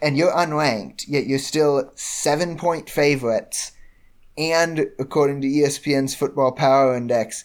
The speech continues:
given a seventy-eight percent chance to win that game. That's an insanely high number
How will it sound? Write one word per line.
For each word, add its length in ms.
given 280
a 100
seventy-eight 920
percent 380
chance 400
to 120
win 420
that 180
game. 460
That's 240
an 80
insanely 840
high 280
number 580